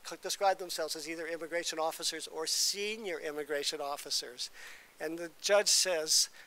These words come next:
"Particularly as a senior underlined immigration officer, B O," and again, it's very rare for federal court decisions to name the officer. He names him, "Officer O, um,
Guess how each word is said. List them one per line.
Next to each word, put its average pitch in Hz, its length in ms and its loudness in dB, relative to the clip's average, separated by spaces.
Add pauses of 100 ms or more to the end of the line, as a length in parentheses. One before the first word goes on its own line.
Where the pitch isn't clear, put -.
(220)
"Particularly 226 800 4
as 175 260 4
a 175 140 0
senior 247 760 6
underlined 156 600 0
immigration 190 600 4
officer, 170 640 2 (500)
B 247 260 4
O," 202 260 10
and 175 260 -2
again, 196 280 -2
it's 170 120 -6
very 247 280 0
rare 214 360 4
for 170 180 -8
federal 170 300 -2
court 165 280 -4
decisions 190 520 -2
to 165 120 -6
name 202 520 2
the 170 140 -2
officer. 170 600 2 (320)
He 202 180 4
names 220 380 10
him, 113 180 -2 (680)
"Officer 208 560 6
O, 196 440 8 (920)
um, 175 560 8